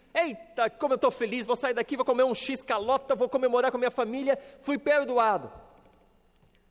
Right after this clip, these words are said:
Tô muito feliz." E eu faria isso, eu ficaria faceiro demais.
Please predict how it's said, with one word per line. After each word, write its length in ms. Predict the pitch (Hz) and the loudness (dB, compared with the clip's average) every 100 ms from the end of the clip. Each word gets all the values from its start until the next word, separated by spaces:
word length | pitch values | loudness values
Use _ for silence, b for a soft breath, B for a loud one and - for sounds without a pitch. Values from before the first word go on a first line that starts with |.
| _ - | _ -4
Tô 120 | 269 | 0
muito 220 | 247 - | -2 -2
feliz." 520 | 220 170 127 - - _ _ _ _ _ _ _ _ | -2 -2 -4 -10 -20 _ _ _ _ _ _ _ _
E 80 | 139 | 0
eu 100 | 147 | 0
faria 320 | 202 220 - | 0 -6 -8
isso, 220 | 285 - | -10 -10
eu 40 | 143 | -12
ficaria 300 | 170 135 - _ _ _ | -10 -10 -10 _ _ _
faceiro 380 | 262 - 233 233 | -8 -4 -4 -4
demais. 360 | 175 120 - | -6 -10 -12